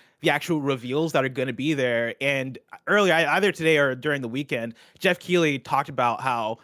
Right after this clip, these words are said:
there are, like, four or five reveals that are of the same size as the Elden Ring reveal at the Summer Games Fest.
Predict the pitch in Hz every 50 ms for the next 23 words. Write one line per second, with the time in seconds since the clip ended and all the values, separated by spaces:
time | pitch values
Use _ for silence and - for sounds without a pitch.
0 | _ _ _ _ _ - 170 180 185 175 165 135 - - - 175 185 190 185 160
1 | 151 - - 156 151 147 135 143 131 123 135 131 131 139 127 135 123 123 131 120
2 | 127 117 127 139 - - 135 120 127 127 - 127 113 113 113 127 139 139 131 -
3 | 131 131 120 120 131 120 117 120 123 131 135 131 131 131 131 127 123 120 110 117
4 | 120 120 127 135 135 117 120 - 127 - - 123 123 117 107 117 117 113 117 -
5 | 151 143 147 147 -